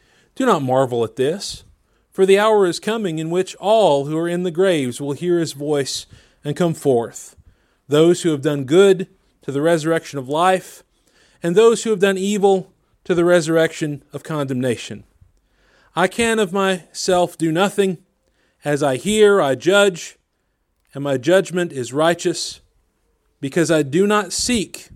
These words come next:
my own will, but the will of my Father who sent me."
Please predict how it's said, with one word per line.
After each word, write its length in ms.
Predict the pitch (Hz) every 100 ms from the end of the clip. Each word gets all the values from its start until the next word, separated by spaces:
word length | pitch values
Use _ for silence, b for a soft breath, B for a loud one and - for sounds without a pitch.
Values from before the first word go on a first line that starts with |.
| -
my 200 | 151 156
own 280 | 165 208 208
will, 400 | 202 180 113 110 _ _ _ _ _ _ _ _ _
but 160 | 147 143
the 100 | 151
will 340 | 160 185 190
of 140 | 190 190
my 160 | 185
Father 560 | 175 156 156 147 139 139 _ - _
who 80 | 139
sent 320 | - 127 -
me." 220 | 113 113